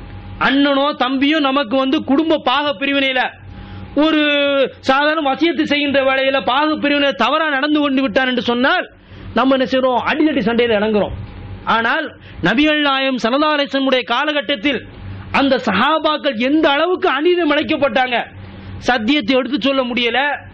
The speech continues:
அட, அடிமை என்ற ஒரு காரணத்திற்காக வேண்டி அந்த அடிமை இஸ்லாத்தை ஏற்றுக்கொண்டு விட்டான் என்ற ஒரு காரணத்திற்காக வேண்டி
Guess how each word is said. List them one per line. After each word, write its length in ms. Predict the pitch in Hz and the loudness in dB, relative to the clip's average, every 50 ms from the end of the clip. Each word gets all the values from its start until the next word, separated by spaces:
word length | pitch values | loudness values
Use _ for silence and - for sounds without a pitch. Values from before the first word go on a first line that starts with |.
| - - - - - - - - | -18 -18 -16 -14 -12 -10 -6 -2
அட, 160 | - 277 277 | 0 0 0
அடிமை 540 | 180 120 160 214 254 285 320 320 339 349 339 | 0 -2 -2 -2 0 0 0 2 2 2 2
என்ற 280 | 320 311 311 330 330 | 2 2 2 2 2
ஒரு 160 | 311 302 294 269 | 2 2 2 2
காரணத்திற்காக 720 | 262 277 302 302 302 302 202 285 285 226 202 277 269 269 | 0 0 0 0 -2 -2 -2 -2 -2 0 2 2 2 2
வேண்டி 420 | 277 277 269 277 269 220 160 - - - - - - - - - | 0 0 0 0 -2 -2 -4 -6 -12 -16 -16 -14 -16 -16 -10 -4
அந்த 360 | - 190 247 269 320 339 349 311 | -2 0 2 2 4 4 4 2
அடிமை 640 | 277 254 269 294 311 330 330 339 339 330 269 - - - | 2 0 0 -2 -2 -2 0 0 0 0 -2 -4 -6 -4
இஸ்லாத்தை 640 | - 240 - - 330 339 339 330 320 320 339 320 233 | -4 -2 0 0 2 2 2 0 0 0 -2 -2 0
ஏற்றுக்கொண்டு 600 | 247 302 359 330 - 381 359 226 339 339 320 339 | 0 0 0 0 0 -2 0 0 0 0 2 2
விட்டான் 320 | 320 320 - - 349 349 339 | 0 0 0 0 0 0 0
என்ற 360 | 330 311 302 - 330 294 240 | 0 0 2 2 2 0 2
ஒரு 260 | 240 285 349 359 269 | 2 2 2 2 2
காரணத்திற்காக 760 | - 294 294 311 320 311 208 202 294 285 208 285 277 262 269 | 2 0 0 2 0 -2 -2 -2 -2 -2 0 2 2 2 2
வேண்டி 240 | 269 269 269 277 | 0 -2 0 2